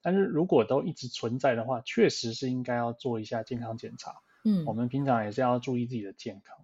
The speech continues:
Speaker 1: 所以大部分还是会针对肾脏去做检查，哦，比如说抽血看一下肌酐酸，哦，肾脏的功能指数，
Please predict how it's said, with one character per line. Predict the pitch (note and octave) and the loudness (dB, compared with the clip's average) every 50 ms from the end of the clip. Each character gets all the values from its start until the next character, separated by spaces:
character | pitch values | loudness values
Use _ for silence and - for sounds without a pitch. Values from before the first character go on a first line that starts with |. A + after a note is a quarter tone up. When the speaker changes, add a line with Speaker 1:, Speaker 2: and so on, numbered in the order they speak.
| _ _ - | _ _ -8
Speaker 1:
所 | - C3+ C3+ | -2 -2 0
以 | C3+ B2+ A#2 A#2 | 0 0 0 0
大 | - - E3 F3 | 2 2 2 4
部 | F3+ G#3 G3+ | 4 2 4
分 | F#3 G3 F#3+ E3 | 6 6 4 4
还 | D3 D3 D#3 | 4 2 0
是 | D3+ - F#3 | 2 0 0
会 | E3+ F3+ F3 | 2 2 0
针 | E3 - - D#3 E3 E3 | 2 2 2 2 2 4
对 | - E3 D3+ C#3+ - - - _ _ _ | 4 4 4 4 2 -4 -12 _ _ _
肾 | - - F3+ D#3 D3+ | 2 4 4 6 8
脏 | F3+ E3 C3+ A2+ - _ _ _ _ _ _ _ | 8 6 6 6 -2 _ _ _ _ _ _ _
去 | - - D3+ C#3+ C3+ B2+ | -6 -4 -2 -2 -2 -2
做 | C3 - D3 C#3 C3 B2+ B2 B2 A#2+ B2+ B2+ - _ _ | 2 4 4 6 6 4 2 0 -2 -4 -8 -14 _ _
检 | - - G#2+ G#2+ | -8 -8 -8 -4
查， | - A#2 G#2 G2 - - _ | -4 -4 -4 -4 -8 -12 _
哦， | - A2 G#2 - | -12 -12 -10 -8
比 | - | -8
如 | A2 A2 A#2+ | -8 -8 -4
说 | A#2+ C3 B2+ C3 C3 _ _ _ _ _ | -2 0 0 -2 -2 _ _ _ _ _
抽 | - D3 D3+ D#3+ | 2 2 4 4
血 | - - A#2 F#2+ | 2 -2 -2 -4
看 | - - C#3 C3 A#2+ A#2 | -4 -4 -4 -2 -2 0
一 | A#2 | 0
下 | C3 A#2+ A2+ A#2 - _ _ _ _ _ | 0 0 0 -4 -8 _ _ _ _ _
肌 | - B2+ | -6 -2
酐 | B2 C3 B2 B2 | 0 0 0 2
酸， | A#2+ C3+ B2 A#2+ A#2+ - | 2 0 0 0 -2 -6
哦， | - G#2+ G2+ | -8 -8 -6
肾 | - C3+ B2 | -4 -4 -2
脏 | B2 B2+ B2 | 0 -2 -2
的 | A#2 A2+ | -2 -4
功 | - B2+ A#2+ | -4 -4 -4
能 | A#2 G#2+ A2 | -4 -6 -8
指 | - - - | -12 -14 -12
数， | - - - B2 | -10 -8 -8 -8